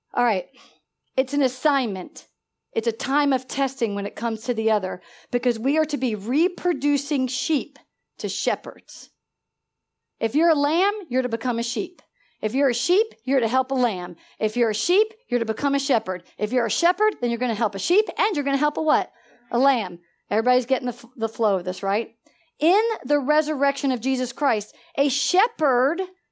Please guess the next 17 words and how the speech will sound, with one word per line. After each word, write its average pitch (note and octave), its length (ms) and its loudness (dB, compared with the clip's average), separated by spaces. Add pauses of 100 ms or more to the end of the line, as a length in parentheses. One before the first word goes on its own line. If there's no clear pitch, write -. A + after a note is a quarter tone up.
(120)
knows F4+ 640 4
his F4+ 220 2
voice. F4+ 640 -2 (1700)
Shepherd, G4+ 500 0
or, E4 200 -2 (840)
when D4 140 -2
I G4 100 4
met G4+ 220 0
Gene, G4+ 220 2
he F#4 240 2
had F#4+ 220 -2
to F4 60 -2
already D#4+ 320 2
know B3 300 2
my G#3+ 280 -2
voice. - 680 -12 (1200)
Because, C#4 360 2